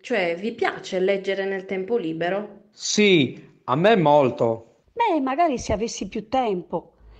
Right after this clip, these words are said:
Speaker 3: Già devo leggere tanto per l'università.
Speaker 1: E tu, fra i libri che leggi, scegli mai dei libri di poesie?
Speaker 2: Non spesso. Amo molto la narrativa, soprattutto libri di avventura o fantascienza e grandi classici.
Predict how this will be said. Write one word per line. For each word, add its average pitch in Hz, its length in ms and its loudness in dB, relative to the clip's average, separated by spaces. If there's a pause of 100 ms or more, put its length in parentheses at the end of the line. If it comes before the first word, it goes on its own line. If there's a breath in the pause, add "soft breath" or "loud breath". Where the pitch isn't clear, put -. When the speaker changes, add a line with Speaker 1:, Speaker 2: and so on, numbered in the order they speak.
(280 soft breath)
Speaker 3:
Già 269 200 2
devo 220 200 -4
leggere 190 400 -2
tanto 190 300 -2
per 208 120 -6
l'università. 196 960 -4 (180)
Speaker 1:
E 254 200 -2
tu, 415 340 0
fra - 160 -4
i 320 60 0
libri 339 240 0
che 285 160 -4
leggi, 175 760 -6 (140)
scegli 349 400 0
mai 175 300 -2
dei 190 120 -2
libri 202 280 -4
di 208 100 -6
poesie? 202 920 -4 (180)
Speaker 2:
Non 233 240 2
spesso. 131 960 2 (180)
Amo 220 300 4
molto 247 300 4
la 190 120 6
narrativa, 135 1160 0
soprattutto 214 800 2
libri 185 320 2
di 170 80 6
avventura 190 680 2
o 151 60 4
fantascienza 139 1300 0
e 175 140 2
grandi 220 340 4
classici. 127 840 -4